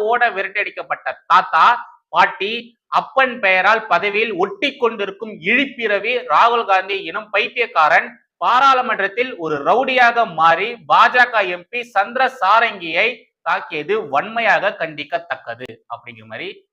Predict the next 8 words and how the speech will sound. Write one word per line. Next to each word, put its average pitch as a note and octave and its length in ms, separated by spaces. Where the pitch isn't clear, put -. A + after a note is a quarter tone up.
சூர்யா A3 320
அண்ணா B2+ 240
சொல்லியிருக்காரு. C3+ 520
நெக்ஸ்ட் E3+ 360
இத C#3 180
பாருங்க. B2+ 340
யார் A3+ 400
முன்னணி, F3 500